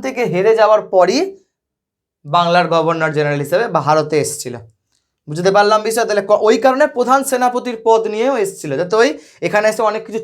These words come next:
চেঞ্জ করতে পারে। তো এই সব চেঞ্জেসগুলো এখানে এসে করেছিল।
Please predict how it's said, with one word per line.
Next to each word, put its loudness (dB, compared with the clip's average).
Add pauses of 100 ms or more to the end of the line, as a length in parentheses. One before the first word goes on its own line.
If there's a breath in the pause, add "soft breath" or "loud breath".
চেঞ্জ 4
করতে -2
পারে। -2 (320 loud breath)
তো -10
এই 2
সব 2
চেঞ্জেসগুলো 2
এখানে 0
এসে 0 (1500)
করেছিল। 0